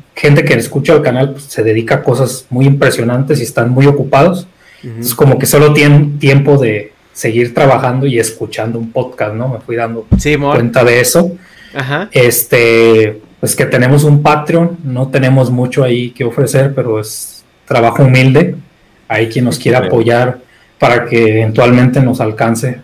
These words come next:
Speaker 1: para comprar un irradiador y vender fruta a todo el mundo. <laughs> Y que,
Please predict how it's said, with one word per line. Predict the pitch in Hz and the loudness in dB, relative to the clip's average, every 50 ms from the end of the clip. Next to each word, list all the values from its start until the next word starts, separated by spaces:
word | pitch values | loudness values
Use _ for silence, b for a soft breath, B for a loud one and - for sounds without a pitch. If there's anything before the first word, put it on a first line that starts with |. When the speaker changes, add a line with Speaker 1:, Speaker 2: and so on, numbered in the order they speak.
| _ _ | _ _
Speaker 1:
para | - 110 107 104 107 104 107 - _ | -4 -4 -4 -4 -6 -8 -10 -14 _
comprar | - - 113 107 110 - - 117 113 | -12 -10 -10 -10 -8 -4 -2 0 0
un | 120 127 123 | 2 2 2
irradiador | 123 117 117 113 110 110 107 107 110 117 123 | 2 2 2 2 2 2 2 2 2 2 2
y | 123 117 | 2 0
vender | 113 113 113 110 110 | 0 0 -2 -2 -2
fruta | - 127 123 - 131 | -4 -6 -6 -6 -6
a | 120 - | -8 -4
todo | - 131 123 | -2 0 0
el | 123 | 0
mundo. | 120 123 131 139 143 147 - 147 143 - - - _ B B B B B B B B B - - - | 0 2 4 4 4 4 4 2 -2 -6 -10 -18 _ B B B B B B B B B -18 -14 -14
<laughs> | 170 - 143 - - 214 - - - - 147 B B B B B B B _ - | -12 -10 -8 0 2 4 4 4 2 -2 -6 B B B B B B B _ -2
Y | 143 131 - 139 | 0 0 0 -2
que, | 139 131 120 120 117 113 113 113 113 110 113 113 113 113 110 | 0 0 2 4 4 4 4 2 2 0 0 0 -2 -4 -6